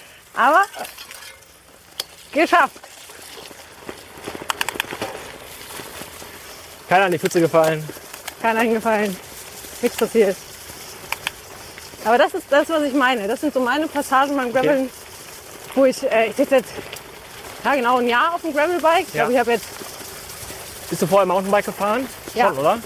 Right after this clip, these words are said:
Speaker 1: Ja. Aber es ist natürlich ein ganz anderes Fahrgefühl, ne? Du hast eine
Speaker 2: Ja.
Speaker 1: ganz andere Kontrolle
Speaker 2: Ja.
Speaker 1: über das Mountainbike, einen
Speaker 2: Ja.
Speaker 1: ganz anderen Schwerpunkt auf dem Mountainbike. Der Lenker ist natürlich ganz anders, dadurch, dass er schon enger packt, hat man das Gefühl, man hat nicht so die Kontrolle über das Bike.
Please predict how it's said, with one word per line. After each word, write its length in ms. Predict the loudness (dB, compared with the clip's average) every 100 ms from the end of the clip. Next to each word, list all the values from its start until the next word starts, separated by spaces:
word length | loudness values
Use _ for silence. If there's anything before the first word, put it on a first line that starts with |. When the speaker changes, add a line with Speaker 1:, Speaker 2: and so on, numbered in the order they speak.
| -6
Speaker 1:
Ja. 120 | -4 -4 -10 -16 -16 -16 -16 -16 -18 -18 0
Aber 160 | 4 4
es 60 | 2
ist 80 | 2
natürlich 340 | 2 4 2
ein 40 | 4
ganz 180 | 2 2
anderes 220 | 2 2
Fahrgefühl, 460 | 2 2 2 -2
ne? 160 | 0 2
Du 40 | 2
hast 60 | 4
eine 40 |
Speaker 2:
Ja. 60 | 2
Speaker 1:
ganz 160 | 2
andere 220 | 2 0
Kontrolle 360 | 2 2 4 4
Speaker 2:
Ja. 40 | 4
Speaker 1:
über 100 | 2
das 120 | 4
Mountainbike, 520 | 2 2 2 2 2
einen 80 | 2
Speaker 2:
Ja. 60 | 0
Speaker 1:
ganz 120 | 0
anderen 320 | -2 0 0 -4 -12 -10
Schwerpunkt 540 | 2 4 4 2 0
auf 80 | 0
dem 120 | 2
Mountainbike. 540 | 2 2 2 2 2 0 -8 -16 -12 -4 2
Der 80 | 6
Lenker 340 | 4 4 2
ist 120 | 4
natürlich 280 | 2 2 2
ganz 180 | 2 2
anders, 360 | 0 4 2 2 0
dadurch, 220 | 2 0
dass 160 | 0
er 80 | 0
schon 220 | 0 -4
enger 240 | 0 2 2
packt, 360 | 0 -2 -2 -16 -14 -16 -14 -14 -14 -16 -16 -14 -14 -14 -14 -14 -4
hat 80 | 0
man 100 | 2
das 120 | 2
Gefühl, 320 | 0 4 4 6
man 140 | 4
hat 100 | 2
nicht 160 | 2 2
so 80 | 2
die 80 | 2
Kontrolle 460 | 2 4 2 2
über 120 | 2
das 120 | 0 0
Bike. 260 | 2 2